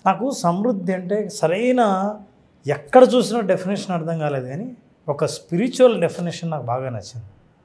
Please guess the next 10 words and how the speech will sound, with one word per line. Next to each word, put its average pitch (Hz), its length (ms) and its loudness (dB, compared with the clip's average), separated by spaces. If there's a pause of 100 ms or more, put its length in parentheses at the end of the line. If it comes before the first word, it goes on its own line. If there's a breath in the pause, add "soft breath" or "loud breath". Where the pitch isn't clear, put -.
(500)
అదేంటంటే, 139 760 -4 (260)
ఒక్కసారి 175 460 2
we 175 140 -2 (140)
look 214 220 4
at 208 60 -2
it, 123 180 -2 (540)
పూర్ణమద 220 580 6 (300)
పూర్ణమిద 175 500 4 (1160)
పూర్ణాత్ 196 840 2
పూర్ణముదచ్యతే 175 1120 4